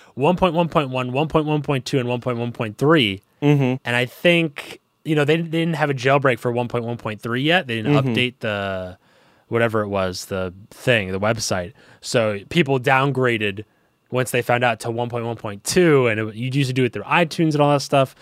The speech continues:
Speaker 1: Damn, man, T B T, but that
Speaker 2: Man,
Speaker 1: was,
Speaker 2: that's
Speaker 1: those were
Speaker 2: crazy.
Speaker 1: fun times, man. Those were fun times jailbreaking.
Speaker 2: Back in the day. Back in the day.
Speaker 1: That's when, um,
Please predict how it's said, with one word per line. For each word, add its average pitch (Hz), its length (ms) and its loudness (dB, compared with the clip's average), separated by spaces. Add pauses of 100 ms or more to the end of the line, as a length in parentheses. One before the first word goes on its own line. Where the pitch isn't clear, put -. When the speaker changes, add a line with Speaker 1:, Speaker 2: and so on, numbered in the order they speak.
(360)
Speaker 1:
Damn, 95 240 -2
man, 90 200 -4
T - 120 -4
B 101 140 -2
T, 101 200 0
but 90 220 -6 (480)
that - 80 -2
Speaker 2:
Man, 220 80 2
Speaker 1:
was, 214 160 0
Speaker 2:
that's 196 100 -4
Speaker 1:
those 220 140 2
were 208 80 2
Speaker 2:
crazy. - 120 -2
Speaker 1:
fun 165 200 2
times, 120 460 -2
man. 95 160 -6
Those 113 120 -4
were 123 60 -2
fun 104 240 -4
times 92 320 -8
jailbreaking. 90 240 -4
Speaker 2:
Back 101 220 4
in 123 80 4
the 104 80 6
day. 90 340 4 (400)
Back 95 300 -4
in 110 80 -4
the 90 80 -4
day. 92 340 -2 (640)
Speaker 1:
That's 208 320 -2
when, 233 240 -2
um, 185 560 -2